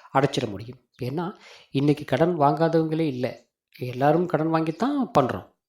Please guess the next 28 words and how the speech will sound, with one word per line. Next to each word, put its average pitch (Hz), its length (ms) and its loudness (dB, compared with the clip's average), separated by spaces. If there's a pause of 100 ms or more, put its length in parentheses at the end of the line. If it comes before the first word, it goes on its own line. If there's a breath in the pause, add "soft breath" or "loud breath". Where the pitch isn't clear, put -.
(380)
ஆனாலும் 185 420 0 (280 loud breath)
ஏதோ 226 240 6
ஒரு 254 120 4
காரணத்துக்காக 175 640 0
அதிக 160 400 4
கடன் 147 160 0
வாங்கி 139 420 -2
நம்மளால 156 320 4
அடுத்து, 151 360 2
அதுக்கடுத்து 165 400 2
வரக்கூடிய 156 420 0 (500)
தசாபுத்திகள் 147 580 2
நம்மளுக்கு 135 240 -4 (120)
சாதகமா 139 400 2
இல்ல, 127 300 -2
கடனை 143 360 0
அடைக்க 139 320 -2
முடியல 123 500 -4 (440 loud breath)
அப்படிங்கிற 147 460 2
சூழ்நிலை 143 520 2
இருக்கிறப்போ 127 500 0 (380 loud breath)
இதை 175 240 4
நம்ம 165 240 0
பயன்படுத்திக்கலாம். 110 680 -2 (180)
இப்படி 135 420 0
அடைக்கும்போது 131 760 -2
தேவையில்லாத 151 880 2
அவமானங்களோ 120 600 0